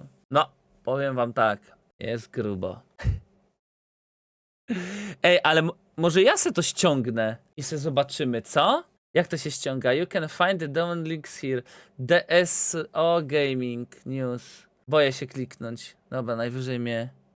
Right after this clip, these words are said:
Roam, Tech Demo, Unreal pięć zero. Ej, on się w ogóle nazywa niesamowicie. John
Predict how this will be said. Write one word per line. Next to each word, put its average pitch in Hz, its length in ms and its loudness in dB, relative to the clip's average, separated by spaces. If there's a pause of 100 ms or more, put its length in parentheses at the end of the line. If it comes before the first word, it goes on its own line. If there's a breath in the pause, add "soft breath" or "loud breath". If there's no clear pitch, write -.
(100)
Roam, 156 960 0 (300)
Tech 135 380 -4
Demo, 117 640 -4 (140)
Unreal 143 720 -2
pięć 135 360 -6
zero. 117 1000 0 (240)
Ej, 135 140 4
on 139 120 2
się 156 140 -2
w 143 100 -4
ogóle 143 260 2
nazywa 147 440 2
niesamowicie. 147 880 0 (560 soft breath)
John 214 380 6